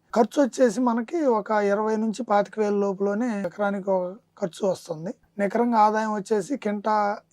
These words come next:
ఏడు వేల నుంచి ఎనిమిది వేలు ఉందండి. ప్రస్తుత ధరల ప్రకారం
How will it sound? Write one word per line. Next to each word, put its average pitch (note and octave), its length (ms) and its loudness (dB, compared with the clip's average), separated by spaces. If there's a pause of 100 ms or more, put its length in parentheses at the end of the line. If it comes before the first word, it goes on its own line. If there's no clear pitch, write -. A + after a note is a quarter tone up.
ఏడు G3 200 0
వేల G3+ 240 0
నుంచి A#3 400 -4 (380)
ఎనిమిది G3 280 -2
వేలు F#3+ 240 2
ఉందండి. F3 260 -6
ప్రస్తుత F#3+ 280 -4 (840)
ధరల E3+ 260 -4
ప్రకారం F3 480 -6